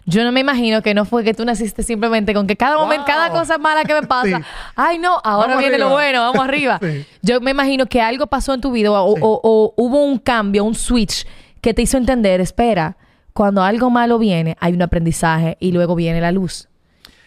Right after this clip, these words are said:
Speaker 2: Mira, eh, sí, ese libro tiene,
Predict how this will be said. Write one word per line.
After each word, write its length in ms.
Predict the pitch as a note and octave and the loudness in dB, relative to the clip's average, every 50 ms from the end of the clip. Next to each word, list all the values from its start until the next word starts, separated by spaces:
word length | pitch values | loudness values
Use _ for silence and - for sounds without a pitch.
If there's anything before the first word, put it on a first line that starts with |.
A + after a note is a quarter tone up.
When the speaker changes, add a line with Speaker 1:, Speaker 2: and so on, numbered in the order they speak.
| _ _ - - - - - - - | _ _ -4 -4 -2 -2 -2 -4 -2
Speaker 2:
Mira, 320 | E3+ G#3 G#3 F#3 E3 E3 - | 0 0 0 0 0 -2 0
eh, 360 | F3 F3 F3 E3+ E3+ E3 D#3 C3 | 0 0 2 2 0 0 -2 -2
sí, 300 | - - G#3+ B3 B3 G3+ - - _ - - - _ _ _ _ - G#2+ - | -2 -2 -2 0 0 -2 -6 -10 _ -20 -20 -20 _ _ _ _ -20 -14 -8
ese 200 | - A3 - D#4 | -6 -4 -2 0
libro 240 | D4+ D4+ D4+ C#4+ C4+ G3 | 0 0 0 0 0 0
tiene, 340 | B3 B3 B3 A#3+ A3+ - | 0 0 2 0 -2 -2